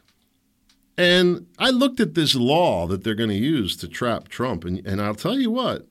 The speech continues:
<laughs> you should take a look at it. It's, uh, it's a national security law, and it has been weaponized. I didn't know it existed until all this. And it's pretty vague. If they wanna hang him on it,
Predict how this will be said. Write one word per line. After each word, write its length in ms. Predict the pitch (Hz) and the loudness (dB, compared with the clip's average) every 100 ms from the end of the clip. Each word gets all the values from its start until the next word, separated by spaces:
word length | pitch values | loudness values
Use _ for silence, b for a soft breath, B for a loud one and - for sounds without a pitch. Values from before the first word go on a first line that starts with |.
| _ | _
<laughs> 120 | - | -8
you 320 | 107 98 151 | -6 -2 0
should 200 | 262 269 | 0 -2
take 180 | - 147 | -2 -4
a 60 | 110 | -4
look 220 | 101 95 | -4 -4
at 220 | 92 82 | -4 -4
it. 160 | 82 - _ _ _ _ _ _ _ _ _ _ | -6 -12 _ _ _ _ _ _ _ _ _ _
It's, 380 | - 151 - - | -10 -2 0 2
uh, 480 | 190 185 180 175 156 | 2 0 0 -2 -2
it's 220 | 160 185 | -4 -2
a 60 | 269 | -2
national 540 | 196 196 180 190 180 | -2 -2 0 0 2
security 640 | - 156 - 220 185 160 92 | 2 2 0 2 2 4 2
law, 300 | 80 78 87 | 2 0 0
and 80 | |
it 100 | 135 | 0
has 320 | 131 156 349 262 | 2 4 4 2
been 220 | 139 113 | 2 2
weaponized. 880 | 104 95 85 95 85 80 78 - - _ _ _ _ _ | 2 0 0 0 0 -4 -6 -8 -12 _ _ _ _ _
I 140 | 143 | 0
didn't 160 | 240 220 | 0 2
know 140 | 202 208 | 0 2
it 60 | |
existed 560 | 196 160 214 240 - 107 | 2 2 2 2 0 -2
until 320 | 95 104 90 | -2 -2 -2
all 200 | 85 80 | -2 -2
this. 320 | 80 76 - - _ _ _ _ _ _ _ _ _ _ - | -4 -6 -10 -20 _ _ _ _ _ _ _ _ _ _ -8
And 380 | 101 90 90 92 | -4 -4 -4 -6
it's 200 | 113 - | -6 -6
pretty 300 | - 165 170 | -6 -4 -2
vague. 360 | 151 147 113 | 0 0 0
If 140 | 101 - | -2 -2
they 100 | 120 | 0
wanna 280 | 139 147 139 | 0 0 0
hang 240 | 151 143 | 0 2
him 160 | 117 101 | 2 2
on 180 | 95 | 0
it, 160 | 98 98 | -2 -4